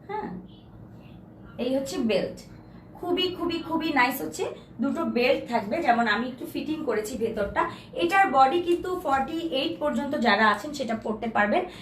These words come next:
কারণ আমি একটু বডিটা ফ্রি রাখি। এর একটাই কারণ হচ্ছে ভেতর থেকে কিন্তু আপনার বোঝা যাবে না যে এটা আপনি কতটা ফিটিং বা কতটা লুজ, এই কারণে আমরা ভেতরে ফিটিং দেই,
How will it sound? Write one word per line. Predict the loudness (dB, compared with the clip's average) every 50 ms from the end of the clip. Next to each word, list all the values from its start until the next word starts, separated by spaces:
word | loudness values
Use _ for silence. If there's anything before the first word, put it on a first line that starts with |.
| -12 -4 0
কারণ | 2 4 4 4 4
আমি | 2 2 0
একটু | -2 0 2
বডিটা | 4 4 4 4 4 2 0
ফ্রি | 0 4 6 6 6 8 6
রাখি। | 4 2 2 2 2 2 4
এর | 4
একটাই | 2 0 -2 -4 -6 -4 0
কারণ | 2 2 2 2 0 -2
হচ্ছে | -4 -4 -4 -4 -6 -6 -6 -6 -10 -18 -18 -6 -2
ভেতর | 0 0 2 0 -2 0 0
থেকে | 2 2 4 2
কিন্তু | 2 2 0 2 2 2
আপনার | 2 2 0 -2 -4
বোঝা | -2 -2 -4 0 0 2 6
যাবে | 6 6 6 6 4
না | 0 -2 -2
যে | -4 -4
এটা | -6 -4 -2 -2
আপনি | -2 -2 -2 -4 -4 -4 -4 -6 -12 -20 -20 -8 0
কতটা | 2 2 2 2 0 -4 -2 0 0 0 0
ফিটিং | -2 -4 -4 -4 -4 -2 -2
বা | -2 0 2
কতটা | 0 0 0 0 0 0 0 0
লুজ, | 0 0 0 0 0 -2 -2 -6 -12 -16 -8 -4
এই | -4 0
কারণে | 2 2 2 4 4 4
আমরা | 4 2 0
ভেতরে | 0 0 0 0 2 2 2 2 2 2 -2
ফিটিং | -6 -6 -6 -6 -6 -6 -4
দেই, | -4 -2 -2 -2